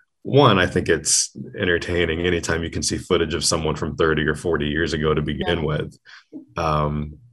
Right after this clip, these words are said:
Speaker 1: but that's not something that we get to see. That's not really how we know him. And so to see him in those moments as the coach, as the man behind the bench and hugging his players and celebrating his players after the fact,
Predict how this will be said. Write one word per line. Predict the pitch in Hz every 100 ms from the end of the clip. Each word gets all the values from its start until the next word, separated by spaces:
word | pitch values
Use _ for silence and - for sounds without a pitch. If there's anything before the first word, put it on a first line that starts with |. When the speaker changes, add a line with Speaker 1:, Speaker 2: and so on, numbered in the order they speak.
| -
Speaker 1:
but | 92 78 71 -
that's | 85 -
not | 92 73
something | - 85 87
that | 82
we | 80 78
get | 80
to | 76
see. | - 87
That's | 82 82
not | 90 80
really | 82 80 78
how | 76 78
we | 76 82
know | 80 80 80 85
him. | 98 98
And | 87
so | - 80
to | 82
see | - - 85
him | 92 87
in | 85 80
those | 85 82
moments | 80 80 80 78 - - - - _ _
as | - 85 85
the | -
coach, | - - 80 80 80 - -
as | 80 82
the |
man | 85 82 82
behind | 82 85 82 80
the |
bench | 73 78 78 - 78
and | 78
hugging | 82 82 82
his | 80 76
players | - 80 80 80
and | 73
celebrating | - 82 80 80 78
his | 80
players | - 80 76 76
after | 76 -
the | 78
fact, | 76 80 78 76 -